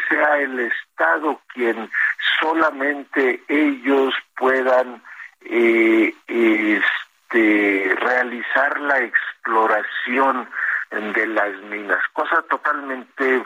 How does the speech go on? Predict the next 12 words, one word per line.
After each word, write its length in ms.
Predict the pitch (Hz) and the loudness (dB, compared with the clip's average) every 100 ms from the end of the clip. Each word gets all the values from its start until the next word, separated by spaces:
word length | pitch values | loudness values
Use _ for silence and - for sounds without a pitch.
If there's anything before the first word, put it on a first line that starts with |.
| - | -2
fuera 320 | 113 113 117 | 0 2 2
de 120 | 127 143 | 2 2
lugar, 440 | 156 147 123 127 - - - - 120 110 | 2 2 2 -2 -8 -10 -10 -16 -20 -2
dado 320 | 123 139 151 143 127 | 0 0 -2 -6 -2
las 260 | 117 110 - | 0 0 -4
cantidades. 1040 | - 110 110 _ 123 110 120 143 156 143 117 - - - - | -4 -4 -6 _ -12 -4 0 0 0 -2 -4 -8 -12 -14 -8
Nosotros, 500 | 113 131 - 160 139 139 | -2 -2 0 -2 -2 0
eh, 460 | 123 117 113 104 - | 2 4 4 2 2
eh, 340 | 113 110 104 | 0 2 0
en 300 | 117 110 113 | 0 -2 -4
minería 840 | 113 113 - 123 139 147 139 123 113 | -6 -2 -2 0 2 4 4 4 4
estamos, 680 | 110 - - 127 131 131 | 0 -2 0 0 -2 -6